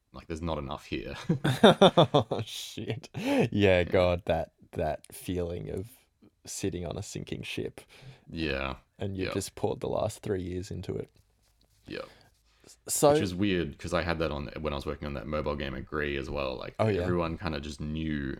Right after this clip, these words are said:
Speaker 1: I mean, the, the, at, towards the end, it sort of came together a little bit, which was so strange because that was the point that it got cancelled when it finally looked like it was gonna be a game.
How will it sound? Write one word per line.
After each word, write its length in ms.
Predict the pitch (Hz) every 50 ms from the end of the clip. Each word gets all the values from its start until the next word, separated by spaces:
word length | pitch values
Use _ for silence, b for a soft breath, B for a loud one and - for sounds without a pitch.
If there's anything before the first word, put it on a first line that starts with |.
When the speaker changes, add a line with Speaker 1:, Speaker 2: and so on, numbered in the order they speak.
| -
Speaker 1:
I 80 | - 101
mean, 400 | 113 127 127 117 113 - - 104
the, 120 | 110 113
the, 320 | - - 64 87 107 - -
at, 160 | 123 - -
towards 240 | - 170 175 175 117 104
the 140 | 95 95
end, 180 | 95 95 90 71
it 100 | - -
sort 160 | - 107 87
of 80 | 87 -
came 200 | - 85 85 80
together 380 | 80 78 73 78 76 78 78 73
a 40 | 62
little 200 | 52 50 50 -
bit, 160 | - - -
which 140 | 76 - -
was 140 | 85 80
so 200 | - - 85 80
strange 500 | - - - 76 69 64 57 65 69 -
because 280 | - - - 71 62 -
that 120 | - -
was 100 | 58 - -
the 60 | -
point 240 | _ - - - -
that 80 | -
it 80 | - -
got 180 | - - - -
cancelled 400 | - 57 - - - - - -
when 100 | - -
it 80 | - - -
finally 240 | - 53 53 50 -
looked 180 | - - - -
like 120 | - -
it 60 | -
was 120 | - - -
gonna 160 | - - -
be 160 | - - -
a 40 | -
game. 380 | - - - - - - -